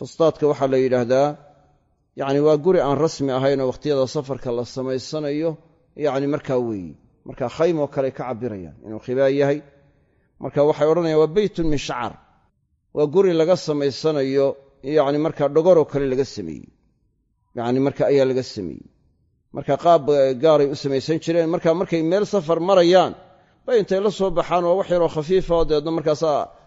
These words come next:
yacni, hadh yar ay ka dhigtaan. Hadh yar ay ka dhigtaan. Marka waxaa loo jeedaa cidi inay ku deeqdo oo marka ay u samayso markaa dadkii jihaadayey. Jihaad gudihii, haddii harkaas marka waxa weeye gurigaa yar ee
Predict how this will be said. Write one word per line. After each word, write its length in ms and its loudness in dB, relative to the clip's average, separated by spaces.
yacni, 280 -4
hadh 200 -2
yar 180 2
ay 100 -8
ka 140 -10
dhigtaan. 360 -12
Hadh 200 -6
yar 180 -2
ay 100 -8
ka 120 -12
dhigtaan. 360 -18
Marka 200 -4
waxaa 180 4
loo 200 8
jeedaa 320 2
cidi 160 0
inay 240 -2
ku 140 6
deeqdo 540 2
oo 140 8
marka 320 2
ay 100 6
u 100 6
samayso 560 0
markaa 300 2
dadkii 380 -6
jihaadayey. 760 0
Jihaad 400 2
gudihii, 460 -2
haddii 280 2
harkaas 500 4
marka 260 0
waxa 200 2
weeye 340 2
gurigaa 380 2
yar 220 4
ee 240 0